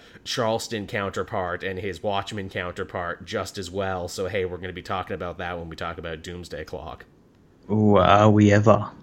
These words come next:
Speaker 1: We are, and, you know, we're only one news story basically from getting there, because the next thing we're gonna talk about, and I can't believe we didn't talk about this last week, but, uh, Harley Quinn is gonna be getting her own animated series on that upcoming D C digital app.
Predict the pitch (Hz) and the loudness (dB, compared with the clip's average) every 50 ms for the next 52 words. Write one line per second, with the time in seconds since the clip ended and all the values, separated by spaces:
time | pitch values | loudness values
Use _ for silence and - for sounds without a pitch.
0 | - - 92 101 110 107 107 107 107 98 98 95 101 104 110 117 117 120 123 123 | -18 -14 -10 -6 -4 -2 -2 0 0 -2 -2 -2 -4 -4 -4 -4 -2 -4 -4 -4
1 | 127 123 120 123 147 147 147 147 147 139 127 - - - 139 120 127 131 120 104 | -4 -6 -4 -4 -4 -4 -2 -2 -2 -4 -4 -6 -6 -6 -4 -2 -2 -4 -2 -2
2 | 113 113 113 - - - 117 110 101 - 110 104 98 120 117 113 120 117 110 104 | -2 -2 -2 -6 -8 -6 -8 -8 -4 -4 -6 -4 -2 0 0 0 0 -2 -4 -4
3 | 104 101 101 101 101 92 104 - 120 110 101 92 87 113 131 165 170 - - 175 | -2 -2 0 -2 -2 -4 -8 -8 -6 -6 -6 -6 -6 -2 -2 -2 -2 -2 -4 -4
4 | 156 151 131 139 131 120 - 139 127 131 - 135 143 139 135 127 131 127 208 214 | -4 -4 -4 -4 -6 -4 -4 -4 -4 -2 -2 -4 -4 -2 -2 -4 -4 -6 -8 -6
5 | 190 190 160 147 147 139 143 139 131 156 170 175 - 135 131 120 113 - 107 107 | -4 -4 -4 -2 -4 -4 -4 -4 -4 -4 -4 -4 -6 -6 -6 -6 -6 -6 -6 -8
6 | - - 117 123 123 131 127 - - 107 107 98 - 117 110 - - 127 117 113 | -6 -6 -4 -4 -4 -4 -6 -6 -8 -8 -8 -6 -4 -4 -4 -2 -2 -2 0 0
7 | 113 - - 190 214 220 220 208 - - 214 208 208 208 196 175 147 127 147 151 | -2 -2 -2 -2 -2 -2 -2 -4 -6 -4 -4 -2 -2 -2 -2 -2 -2 -2 -2 -2
8 | 151 147 139 156 - - 143 160 156 156 - 147 160 160 160 - - 156 156 156 | -2 0 0 -2 0 0 -2 -2 -2 0 0 0 0 0 0 -2 -2 -2 -2 -2
9 | 151 143 139 117 104 107 - - 127 107 104 95 87 87 98 101 101 104 104 - | -2 -2 -4 -4 -6 -10 -6 -4 -4 -2 -2 -4 -4 -4 -6 -6 -4 -6 -4 -4
10 | 107 120 120 - - 117 113 113 107 104 107 113 113 - - 113 110 110 98 101 | -6 -6 -6 -6 -8 -8 -6 -6 -8 -8 -8 -10 -10 -10 -12 -12 -10 -6 -6 -4
11 | 98 104 95 87 78 82 73 71 69 67 - | -4 -4 -6 -6 -6 -6 -8 -8 -8 -10 -10